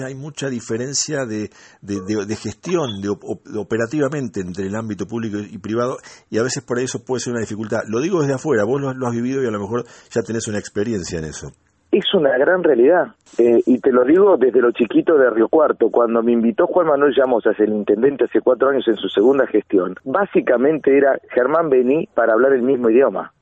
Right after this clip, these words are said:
Speaker 2: como primera medida. Vos sos el único que tiene el idioma del empresario, sos el único que tiene el idioma de los privados, y es el único que los va a entender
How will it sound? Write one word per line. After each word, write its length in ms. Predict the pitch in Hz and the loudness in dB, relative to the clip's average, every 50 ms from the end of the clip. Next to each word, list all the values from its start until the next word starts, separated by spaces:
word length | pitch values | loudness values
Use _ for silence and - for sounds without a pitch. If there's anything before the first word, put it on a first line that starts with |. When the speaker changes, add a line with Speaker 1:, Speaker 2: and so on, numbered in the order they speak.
| _ _ | _ _
Speaker 2:
como 200 | 127 123 131 - | 0 0 0 2
primera 360 | - 135 147 196 190 147 117 | 2 2 2 4 4 2 2
medida. 420 | 107 104 95 90 80 82 - - - _ _ _ - | 2 0 0 0 -2 -4 -6 -10 -16 _ _ _ -2
Vos 180 | 123 - 127 - | 0 0 2 2
sos 160 | 165 139 - | 2 2 2
el 120 | 139 135 | 2 4
único 160 | 156 180 175 | 4 4 4
que 60 | 143 117 | 4 4
tiene 180 | 127 147 147 | 4 2 4
el 60 | 135 | 4
idioma 340 | 123 120 120 139 143 147 139 | 4 4 4 4 4 4 4
del 120 | 123 117 113 | 4 4 4
empresario, 540 | 107 101 104 107 - - 151 160 165 175 | 2 2 0 0 2 2 2 4 4 4
sos 180 | 151 - 120 - | 2 2 0 0
el 100 | 113 107 | 0 2
único 120 | 117 117 | 2 2
que 60 | 113 101 | 2 2
tiene 160 | 117 110 113 | 2 2 4
el 60 | 107 | 4
idioma 260 | 107 110 110 110 110 | 4 4 4 4 4
de 100 | 107 107 | 4 2
los 80 | 101 - | 2 2
privados, 400 | - 113 113 123 143 165 - - - | 2 2 4 4 6 4 4 2 0
y 20 | |
es 140 | 120 - - | -2 0 0
el 160 | 120 107 113 | 2 2 2
único 240 | 131 143 147 131 113 | 2 4 4 4 4
que 80 | 107 107 | 4 2
los 120 | 101 92 | 2 2
va 60 | 120 | 2
a 40 | 123 127 | 2 2
entender 440 | 120 - 113 110 110 156 202 - | 2 0 0 2 4 4 2 2